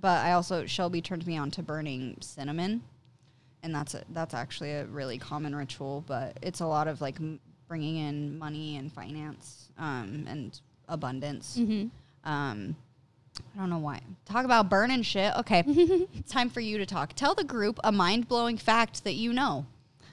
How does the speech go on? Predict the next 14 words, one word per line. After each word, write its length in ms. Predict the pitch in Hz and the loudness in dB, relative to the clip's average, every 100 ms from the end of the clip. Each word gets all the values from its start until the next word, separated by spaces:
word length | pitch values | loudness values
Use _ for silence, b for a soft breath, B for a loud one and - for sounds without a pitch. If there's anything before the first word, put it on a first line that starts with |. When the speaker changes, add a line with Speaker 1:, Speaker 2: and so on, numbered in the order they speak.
| B | B
Speaker 1:
Best 320 | 202 240 220 | 4 4 2
Speaker 2:
Um, 60 | - | 6
Speaker 1:
fact 400 | 233 226 - - | 8 8 4 -2
wins. 380 | 185 135 135 - | -2 -2 -6 -4
Speaker 2:
Oh 140 | 262 285 | 0 2
my 160 | 269 262 | 2 -2
God, 340 | 247 226 226 | -2 0 0
a 20 | 269 | 2
Speaker 1:
Fuck. 60 | |
Speaker 2:
mind-blowing 720 | 247 240 247 202 285 277 285 277 | 2 6 8 8 6 6 6 4
fact 580 | - 240 226 254 - | 2 2 4 0 -4
that 180 | 262 254 | -2 0
I 140 | 240 220 | 0 -2
know? 560 | 208 190 202 247 370 | -2 -2 -2 -2 -4